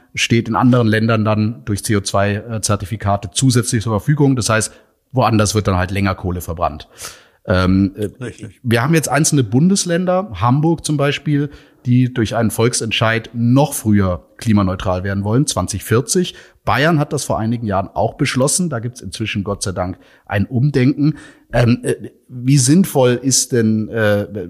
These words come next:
Speaker 1: dieses auf, auf Nationalstaatsebene und sogar noch auf Bundesländerebene eigene Klimaziele formulieren?
Speaker 2: Ja, überhaupt nicht. Das macht, bringt null und gar nichts. Es bringt nur,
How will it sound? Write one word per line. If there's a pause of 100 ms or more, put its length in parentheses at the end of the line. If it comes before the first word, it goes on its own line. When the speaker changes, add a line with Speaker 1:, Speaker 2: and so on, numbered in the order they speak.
Speaker 1:
dieses
auf,
auf (480)
Nationalstaatsebene
und
sogar
noch
auf
Bundesländerebene
eigene
Klimaziele
formulieren? (760)
Speaker 2:
Ja,
überhaupt
nicht.
Das
macht, (240)
bringt (180)
null
und
gar
nichts.
Es
bringt
nur,